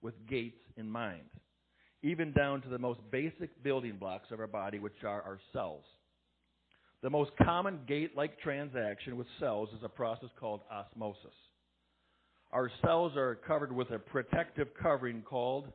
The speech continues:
our cells. Cell membrane. Yep, yep. So our, our cells have a cell membrane. It's got, it's a protective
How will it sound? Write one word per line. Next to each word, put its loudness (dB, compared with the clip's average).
our -6
cells. -6
Cell 2
membrane. 0
Yep, 0
yep. -2
So 2
our, 6
our 0
cells 2
have 2
a -2
cell 0
membrane. 0
It's -10
got, -4
it's -8
a -8
protective -4